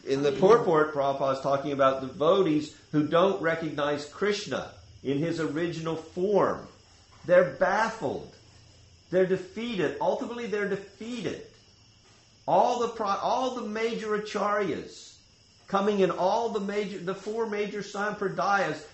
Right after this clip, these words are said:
they all accept Krishnastu Bhagavan Swayam. That Krishna is the original personality of Godhead. That's the tattva, that's the truth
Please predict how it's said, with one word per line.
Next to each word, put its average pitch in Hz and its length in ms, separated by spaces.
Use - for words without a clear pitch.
they 185 400
all 202 420
accept 185 640
Krishnastu 196 920
Bhagavan 151 640
Swayam. 143 840
That 170 280
Krishna 226 420
is 175 320
the 151 160
original 139 920
personality 151 720
of 98 120
Godhead. 110 560
That's 170 400
the 190 120
tattva, 190 520
that's 147 360
the 170 120
truth 202 720